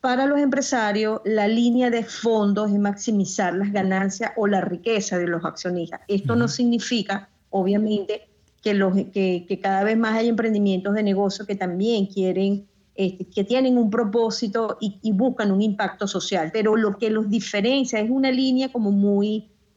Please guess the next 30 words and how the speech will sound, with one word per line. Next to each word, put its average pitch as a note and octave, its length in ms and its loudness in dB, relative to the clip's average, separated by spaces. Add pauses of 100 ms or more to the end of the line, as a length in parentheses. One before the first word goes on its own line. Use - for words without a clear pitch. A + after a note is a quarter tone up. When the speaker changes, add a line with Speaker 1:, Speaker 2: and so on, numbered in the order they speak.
(180)
Speaker 1:
eh, E3+ 100 -6
muy, F3+ 260 -2
muy G3 320 0
tenue, A3 520 2
por F3+ 220 -4
decirlo. G3 680 -2
Speaker 2:
Ujú. B2 260 -4
Speaker 1:
Tiene A#3 260 2
que B3+ 120 0
ver A#3+ 320 0
con, A3 360 0
con, F#3+ 600 -2
en G#3+ 180 0
términos A3 540 2
de A3 480 -2
el, G3+ 220 -2
el G#3 100 -2
emprendedor G3+ 540 0
social A3+ 400 -2
busca B3 480 -2 (360)
el A3 320 -2
cambio C4 480 2
sistémico G3+ 680 0
de F#3+ 60 4
una G3 200 2
problemática G3 920 0
social. - 720 -6 (140)
Speaker 2:
Claro. G#3+ 340 -2
Speaker 1:
No A#3 180 2
necesariamente, G#3+ 1120 0